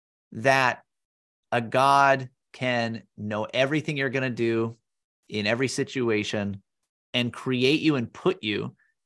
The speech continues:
in the situation you're in and create you exactly how you are and not be the one who in doing so has determined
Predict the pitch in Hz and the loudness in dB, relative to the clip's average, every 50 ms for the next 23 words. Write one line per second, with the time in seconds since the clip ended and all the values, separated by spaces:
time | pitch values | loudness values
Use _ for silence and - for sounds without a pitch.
0 | _ - 123 123 127 135 135 - - 147 131 - 139 131 127 127 - - 135 131 | _ -4 -2 -2 -2 -2 -2 -2 -2 -2 -2 0 2 2 2 2 0 -2 -4 -2
1 | 131 127 113 101 98 101 110 123 - _ _ - 127 123 123 127 - - 139 135 | -2 0 -2 -2 -2 -4 -6 -8 -12 _ _ -2 0 0 0 -2 -4 -2 0 2
2 | 123 120 127 104 113 131 147 135 117 107 110 127 - - 120 110 104 98 110 110 | 2 2 2 0 0 0 2 2 2 2 0 -2 -4 -4 -6 -4 -2 0 0 0
3 | 120 117 - 131 117 123 123 123 123 123 123 110 107 104 101 104 113 - - - | 0 0 -2 -2 0 0 2 2 2 2 4 4 6 6 4 4 2 -2 -8 -18
4 | - - _ _ _ _ _ _ _ _ _ _ _ - 127 143 143 139 127 123 | -20 -20 _ _ _ _ _ _ _ _ _ _ _ 0 2 2 2 2 0 -2
5 | 123 127 135 147 160 170 165 160 - - - - _ _ _ _ _ _ _ _ | -2 0 4 4 6 6 6 4 2 -2 -10 -20 _ _ _ _ _ _ _ _
6 | _ _ _ _ _ _ _ _ _ - - 107 120 - _ - 156 160 165 160 | _ _ _ _ _ _ _ _ _ -18 -18 -16 -18 -16 _ 0 2 4 6 6
7 | 160 151 131 139 131 123 120 131 139 147 143 139 131 123 113 - 139 143 - 131 | 4 4 4 2 0 0 -2 -2 0 0 0 -2 -4 -4 -4 -4 -4 -2 -2 -2
8 | 127 123 110 104 131 151 165 165 156 143 127 - - 123 117 113 110 104 120 120 | -4 -4 -2 -2 -2 0 2 2 2 0 0 0 2 2 4 4 2 2 0 -2
9 | 113 - 123 113 113 - - - - - 139 143 147 147 131 113 101 92 92 95 | -2 -4 -6 -6 -6 -8 -10 -12 -8 -4 -2 0 0 0 0 -2 -2 -4 -8 -10